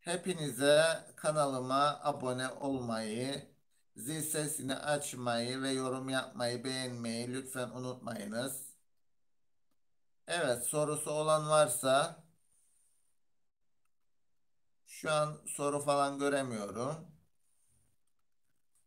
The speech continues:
Hepinize beni dinlediğiniz için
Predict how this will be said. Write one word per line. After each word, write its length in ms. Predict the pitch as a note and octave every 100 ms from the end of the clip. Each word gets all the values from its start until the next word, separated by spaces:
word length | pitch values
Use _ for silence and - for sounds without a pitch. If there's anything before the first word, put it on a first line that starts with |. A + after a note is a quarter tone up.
| _ _ _ _ -
Hepinize 1300 | E3+ F3 F#3+ E3 D#3+ A#2 B2+ B2+ C3+ D3 D#3 - -
beni 440 | D3+ D3 D3 C#3+
dinlediğiniz 760 | C#3+ D3 C#3 B2+ A#2+ A#2+ C3+ B2
için 640 | A2+ - B2 C3 C#3 -